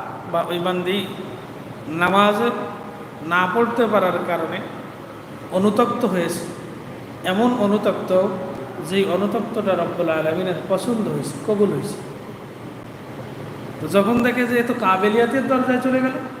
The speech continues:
দরকার নাই, উঠাই দাও, চলে যাও, তো শয়তান আবার নেক্সট সূরাতেও আসে। দেখবেন, বুজুর্গের সূরাতে আসে,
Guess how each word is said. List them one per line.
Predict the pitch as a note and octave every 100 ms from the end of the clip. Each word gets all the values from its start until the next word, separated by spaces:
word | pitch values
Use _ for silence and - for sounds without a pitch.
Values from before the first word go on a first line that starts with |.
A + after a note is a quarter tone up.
| - - - - - -
দরকার | G3+ G#3 A#3+
নাই, | F#3 F3 - - - -
উঠাই | G3 G#3+
দাও, | G3+ G#3 - - - -
চলে | G3+
যাও, | F#3 - - - - - - - - -
তো | F#3+
শয়তান | - A3 A3 B3+ -
আবার | G3 G#3+ G3+
নেক্সট | G3+ -
সূরাতেও | G3 F3+ F#3 F3
আসে। | B2 - - - - - - - - -
দেখবেন, | F3+ G#3+ G#3 A3 - - - - - - - - - - -
বুজুর্গের | F#3 G3 A3+ A3+
সূরাতে | A#3 A3+ G#3+ G#3+ A3
আসে, | G#3+